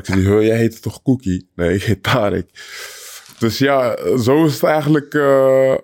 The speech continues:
gaan rollen. Vroeger in de buurt en toen op de middelbare school.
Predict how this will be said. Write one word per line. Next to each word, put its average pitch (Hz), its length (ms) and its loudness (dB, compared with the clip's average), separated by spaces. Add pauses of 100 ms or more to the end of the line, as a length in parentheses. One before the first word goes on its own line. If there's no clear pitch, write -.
(260)
gaan 113 340 -2
rollen. 123 480 2 (280)
Vroeger 123 420 0
in 117 100 0
de 110 100 -2
buurt 123 380 2
en - 100 -8
toen 110 140 -2
op 101 60 -4
de 104 80 0
middelbare 110 480 2
school. 113 540 -2